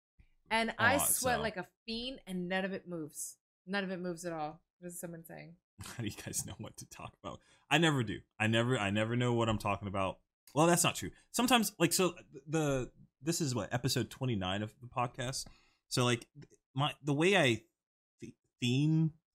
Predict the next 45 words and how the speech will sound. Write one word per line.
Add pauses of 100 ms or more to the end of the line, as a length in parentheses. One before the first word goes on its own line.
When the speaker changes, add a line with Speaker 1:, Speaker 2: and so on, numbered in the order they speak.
(180)
Speaker 2:
this
is,
that's
a
very
loose
term.
The
way
I
Speaker 1:
<laughs>
Speaker 2:
theme (300)
the,
the
podcasts (220)
are, (640)
sometimes
I'll
theme
it
with
something
that's,
like,
a
more
important
conversation.
Like,
we
talked
about,
like,
Black
Lives
Matter
and (300)
all
that
stuff
at
one,
like,
the
last